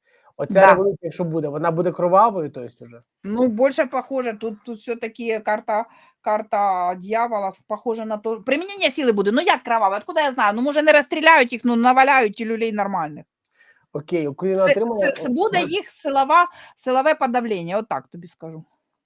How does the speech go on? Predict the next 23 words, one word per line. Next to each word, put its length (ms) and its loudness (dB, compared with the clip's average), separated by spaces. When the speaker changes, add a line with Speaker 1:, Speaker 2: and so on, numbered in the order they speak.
Speaker 1:
Дадуть 440 4
такі 220 -4
зброю 360 -2
нашим 320 -6
Збройним 360 -6
силам? 340 -8
Дякую, 380 -8
питає 640 -12
Тетяна 240 -12
Самко. 340 -20
Україна 480 -2
в 40 -2
листопаді 560 -2
отримає 500 0
ту 140 -4
зброю, 400 -4
яку, 400 -12
яка, 180 -12
яку 260 -8
вона 180 -6
потребує? 640 -10
Speaker 2:
Чи 300 -14
отримає 960 -12